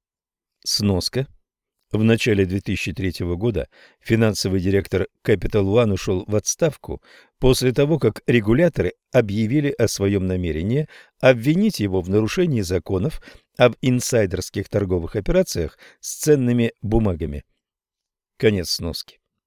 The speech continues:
Вместо того, чтобы слушать Хоффмана и его приверженцев, трейдерам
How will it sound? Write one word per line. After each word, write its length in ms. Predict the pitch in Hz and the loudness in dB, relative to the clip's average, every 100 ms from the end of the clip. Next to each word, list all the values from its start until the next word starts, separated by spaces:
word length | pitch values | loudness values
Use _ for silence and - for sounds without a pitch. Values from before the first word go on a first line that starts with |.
| _ _ _ - | _ _ _ -4
Вместо 420 | 120 147 151 170 | 2 2 4 0
того, 300 | 143 160 123 | 2 2 2
чтобы 460 | 98 - 107 104 - | 2 0 4 4 2
слушать 440 | - - - 127 | -4 -2 0 -2
Хоффмана 580 | - 196 - - - 82 _ _ - | 2 0 0 -4 -12 -14 _ _ 0
и 80 | 123 | 6
его 260 | 117 110 | 6 6
приверженцев, 800 | 101 117 101 87 82 73 - 92 | 4 2 2 0 -2 -8 -8 -6
трейдерам 540 | - 165 147 92 78 | 0 2 2 0 -4